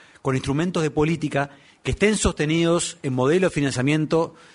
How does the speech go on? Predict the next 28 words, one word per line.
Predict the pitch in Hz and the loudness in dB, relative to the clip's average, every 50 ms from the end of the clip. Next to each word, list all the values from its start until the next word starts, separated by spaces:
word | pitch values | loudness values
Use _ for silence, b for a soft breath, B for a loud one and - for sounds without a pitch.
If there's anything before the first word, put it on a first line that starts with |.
| B B B B | B B B B
sustentables | - - - - - - 185 202 - _ - 170 151 147 - 208 190 185 170 147 127 - | -8 -6 -6 -4 -2 -2 -4 -4 -4 _ -2 0 0 0 4 6 6 6 6 4 2 0
a | 135 | 0
lo | 123 127 | 2 2
largo | 139 151 151 143 | 4 4 4 2
del | 131 123 | 2 2
tiempo, | - 170 170 156 151 131 175 190 185 - - B B B B B B _ | 2 0 0 0 0 -2 -2 -4 -4 -8 -20 B B B B B B _
que | - 139 | 0 4
le | 135 | 4
den | 147 156 | 4 4
estos | 156 147 - 151 135 | 2 2 2 4 6
derechos | 135 135 139 - - 143 - - | 6 4 4 4 0 -2 0 -2
a | - 135 | -2 -2
nuestra | 123 117 123 117 | -2 0 0 -2
ciudadanía | - - 113 110 113 120 135 135 131 135 143 - - | 0 0 2 2 2 2 2 2 2 2 0 -2 -4
en | - 170 | 0 0
un | 185 | 2
siglo | 175 - 202 185 | 2 2 2 2
veintiuno | 165 151 135 139 151 156 151 147 | 2 2 2 2 2 2 4 4
donde | 143 139 135 131 | 2 2 2 0
los | 120 - | -2 0
cuidados | - 127 131 135 131 - | 0 2 4 4 2 2
son, | 151 151 | 0 -2
sin | 143 - - 190 156 135 | -2 -2 0 0 0 0
duda, | 139 123 107 98 92 85 B B B B B B B B | 0 0 0 -2 -4 -8 B B B B B B B B
demografía | - 117 123 123 120 123 120 117 - 160 151 143 | -2 0 0 2 2 2 0 0 0 2 2 2
de | 139 | 2
por | 113 135 123 | 2 0 0
medio, | 135 147 147 139 135 139 147 143 147 | 2 2 2 2 2 2 0 -2 -4